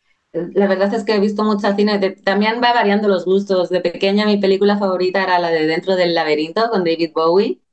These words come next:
<laughs> por ejemplo, que no, no sé, muchas, hay, hay muchísimas películas. Ahora, es que ya te digo que ahora mismo no, no te puedo decir.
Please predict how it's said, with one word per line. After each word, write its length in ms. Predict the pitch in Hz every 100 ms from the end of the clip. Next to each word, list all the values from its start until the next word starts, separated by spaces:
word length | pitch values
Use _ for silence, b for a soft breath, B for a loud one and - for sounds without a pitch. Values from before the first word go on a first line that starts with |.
| _
<laughs> 260 | _ _ -
por 100 | 180
ejemplo, 800 | 214 202 269 254 202 254 302 - _ B 403 254 -
que 100 | 269
no, 300 | 254 254 B B B B 247
no 180 | 202 196
sé, 240 | 202 165
muchas, 680 | 170 175 196 190 180 170 156 185
hay, 220 | 185 190
hay 140 | 180 190
muchísimas 600 | 196 180 190 175 165 -
películas. 800 | 151 151 151 143 139 131 - -
Ahora, 140 | 175 170
es 120 | -
que 100 | -
ya 100 | 190 185
te 80 |
digo 200 | 175 185
que 80 | 185
ahora 120 | 175
mismo 220 | 180 180 180
no, 180 | 160
no 100 | 156
te 100 | 156
puedo 260 | 156 156 147
decir. 420 | 139 135 131 127